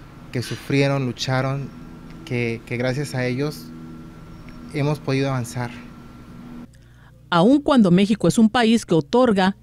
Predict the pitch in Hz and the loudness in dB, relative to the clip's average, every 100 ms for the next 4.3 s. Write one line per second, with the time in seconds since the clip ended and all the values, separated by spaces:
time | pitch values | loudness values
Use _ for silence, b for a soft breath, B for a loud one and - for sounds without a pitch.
0 | - 165 143 170 202 254 247 240 226 175 | -2 2 2 2 4 6 6 4 2 2
1 | 147 233 208 226 - - 285 - 202 214 | 2 2 2 2 2 0 0 2 2 4
2 | 208 202 170 151 185 156 139 131 170 214 | 2 2 2 4 4 4 4 4 4 4
3 | 254 202 - 208 b b b b - - | 4 2 2 0 b b b b -16 0
4 | 269 233 | 4 4